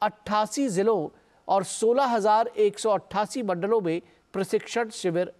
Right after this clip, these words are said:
आयोजित किए, किए जाएंगे। और फिजी के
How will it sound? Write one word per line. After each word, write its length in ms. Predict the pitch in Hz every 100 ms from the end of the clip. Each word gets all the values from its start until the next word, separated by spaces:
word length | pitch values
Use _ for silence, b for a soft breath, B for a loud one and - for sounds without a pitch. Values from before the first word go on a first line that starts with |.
| _
आयोजित 420 | 185 185 165 151 135
किए, 260 | 156 135 131 - -
किए 160 | 190
जाएंगे। 420 | 151 117 90 73 - _ _ _ _ _ _ _ _ _ _ _ _ _ _ 254 233 _ _ _ _ _ _ _ _ _ _ _ _ _ _ _ _ _ _ _ _ _ b b b b b b b -
और 100 | 208
फिजी 440 | - 269 240 330
के 380 | - 269 285